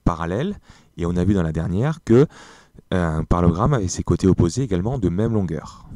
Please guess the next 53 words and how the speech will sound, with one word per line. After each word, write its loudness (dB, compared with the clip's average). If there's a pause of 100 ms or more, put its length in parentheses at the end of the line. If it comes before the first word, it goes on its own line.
(180)
Donc -2
on 2
va 4
voir 0
une 0
deuxième -2
propriété, -2
donc -6
la -4
propriété -6
deux, -4 (480)
qui -10
nous 0
dit -8
qu'un -4
parallélogramme -2
a -4
ses -6
diagonales 2
qui -2
se 2
coupent 0
par 2
leur 2
milieu. -2 (800)
Donc -10
là, 0
ça -2
va 2
être -2
une -6
conséquence -4
qui -12
va -4
être -12
intéressante -10
à -8
se -12
servir. -8 (480)
Donc 0
on 4
a 0
un 2
parallélogramme 2 (100)
A 0
B 2
C -4
D. -2 (440)
Si -8
je 0
trace -4
ces -4
diagonales, -2